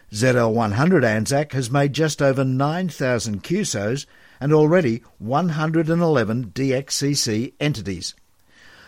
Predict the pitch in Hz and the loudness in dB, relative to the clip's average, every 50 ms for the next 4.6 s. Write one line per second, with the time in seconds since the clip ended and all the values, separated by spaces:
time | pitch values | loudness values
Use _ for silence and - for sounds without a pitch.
0 | - - 156 165 180 - - 170 196 214 170 147 165 156 143 135 135 131 127 120 | -2 2 2 2 2 2 2 4 4 4 4 6 4 6 6 4 4 4 4 2
1 | 113 110 - - - 180 156 120 113 110 120 - _ - - - 156 196 180 - | 2 0 -2 -4 -2 0 0 0 0 -4 -6 -10 _ -12 -4 -2 0 0 0 0
2 | 135 110 120 - 113 113 113 - 131 131 135 - - 151 147 131 113 104 104 107 | 0 0 0 0 0 -2 0 0 0 -2 -2 0 0 0 2 2 2 2 2 2
3 | 113 107 123 123 127 135 139 127 107 92 78 - _ - - - - - - _ | 0 0 0 0 0 2 2 0 0 -2 -6 -12 _ -20 -20 -20 -20 -20 -20 _
4 | _ _ - 107 127 135 127 110 101 107 104 - | _ _ 0 2 4 4 4 4 2 0 0 -4